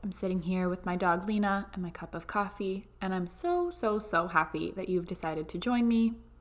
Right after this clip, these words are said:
in the internet sphere today. I've been getting lots of D Ms from those of you out there listening, and if you haven't sent me a D M on Instagram yet, I would love to connect with you and hear how this podcast is going for you, even if you're brand new, if this is the first episode that you're listening to.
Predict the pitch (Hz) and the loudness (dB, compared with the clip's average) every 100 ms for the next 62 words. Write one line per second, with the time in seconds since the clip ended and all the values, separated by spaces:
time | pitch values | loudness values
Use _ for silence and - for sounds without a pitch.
0 | - - 254 254 240 185 185 185 170 - | -16 -2 4 6 4 4 2 2 -2 -4
1 | - 185 180 180 - 185 180 180 175 - | 0 2 2 -2 -2 0 2 0 -4 -14
2 | - - - - - - - 208 214 208 | -20 -20 -20 -20 -20 -14 -4 0 0 2
3 | 214 202 202 - 196 196 190 190 196 - | 8 6 6 -4 -2 2 4 2 0 -4
4 | - - - - 214 208 208 196 202 190 | -12 -18 -12 2 6 6 4 4 6 6
5 | 190 190 180 170 175 190 190 185 - 196 | 6 4 2 2 0 -2 -2 -4 -4 -2
6 | 185 180 190 202 - 214 330 320 269 247 | -2 -2 -6 -4 -2 0 0 0 0 2
7 | 208 180 175 165 165 - - 185 190 185 | 2 2 2 0 -4 -4 -2 0 0 0
8 | - 190 185 185 - - 185 151 - 170 | 2 2 2 0 -2 -8 -8 -8 -8 -4
9 | 170 170 - 170 180 165 160 165 - - | 0 0 0 -4 -2 -2 -2 -4 -6 -20
10 | - - - - 277 403 - 226 247 254 | -20 -20 -12 4 6 6 2 2 2 2
11 | 233 214 202 214 190 185 - - - 254 | 2 0 2 2 2 0 -2 -2 -2 2
12 | 285 277 277 220 233 226 214 180 196 180 | 4 4 4 6 6 8 6 2 0 0
13 | 190 190 196 196 - - 175 170 170 - | 0 4 2 2 -2 -2 0 2 2 2
14 | 160 160 160 156 - 92 | -2 -4 -6 -6 -6 -8